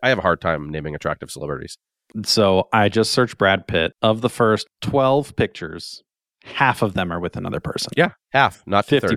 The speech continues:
Speaker 2: percent.
Speaker 1: Not two-thirds. Not two-thirds.
Speaker 2: <laughs> Okay.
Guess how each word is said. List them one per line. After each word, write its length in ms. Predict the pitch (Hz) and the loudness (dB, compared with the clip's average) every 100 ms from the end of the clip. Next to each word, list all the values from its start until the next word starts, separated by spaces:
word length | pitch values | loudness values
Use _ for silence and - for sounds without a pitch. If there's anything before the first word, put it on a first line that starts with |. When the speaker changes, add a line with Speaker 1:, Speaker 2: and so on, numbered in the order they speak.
| - | -4
Speaker 2:
percent. 240 | - - - _ _ _ _ - | -10 -12 -16 _ _ _ _ -4
Speaker 1:
Not 140 | 90 | -4
two-thirds. 560 | 117 147 147 135 - - _ _ _ - | -2 0 0 -2 -10 -18 _ _ _ -2
Not 260 | 90 104 | 0 0
two-thirds. 560 | 123 - 69 53 - - _ _ - | 0 -2 -4 -4 -12 -14 _ _ -4
Speaker 2:
<laughs> 80 | - - - - - - _ _ _ - | -4 -4 -10 -14 -16 -18 _ _ _ -8
Okay. 460 | - 139 165 214 | 0 2 2 0